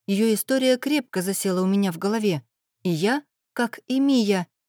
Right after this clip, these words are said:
не могла уже остановиться в распутывании загадки. А начиналась она во дворце. Чтоб иметь повод туда заявиться, нам было нужно сделать лакомство феи.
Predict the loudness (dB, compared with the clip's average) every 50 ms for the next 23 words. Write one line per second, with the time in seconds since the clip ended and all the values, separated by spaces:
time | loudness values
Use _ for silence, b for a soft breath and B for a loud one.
0 | _ _ _ 2 4 4 4 4 4 2 2 2 4 4 4 2 2 0 -2 -2
1 | -2 -4 -6 -6 -4 -2 -2 -2 0 -2 -2 -4 -4 -4 -4 -4 -4 -2 -4 -4
2 | -4 -6 _ -6 -4 -2 -2 0 0 0 0 0 -2 -2 -2 -2 -2 0 -2 -4
3 | -4 -6 -8 -8 -8 -8 -12 _ _ _ _ _ _ _ _ 0 0 2 2 0
4 | -2 -2 -2 0 0 0 2 2 0 0 -2 -2 -2 -2 0 -2 -2 -2 -2 -2
5 | -2 0 0 -2 -2 -2 -4 -4 -4 -2 -4 -4 -8 _ _ _ _ _ _ _
6 | _ -12 -12 -4 -2 -2 -2 -2 -4 -4 0 2 2 2 0 -2 -4 -2 0 0
7 | 2 2 0 -2 -2 0 2 2 0 2 0 0 -2 -2 -2 -4 -4 -4 -4 -6
8 | -6 -6 -6 _ _ _ _ _ 0 2 4 4 4 4 2 2 2 2 2 0
9 | 0 0 0 0 -2 -2 -4 -2 0 2 2 2 0 -2 -6 -14 _ _ _ -4
10 | 0 0 0 0 0 -2 -2 -2 -2 -4 -6 -4 -4 -4 -4 -4 -2 -2 -2 0
11 | -2 -2 -4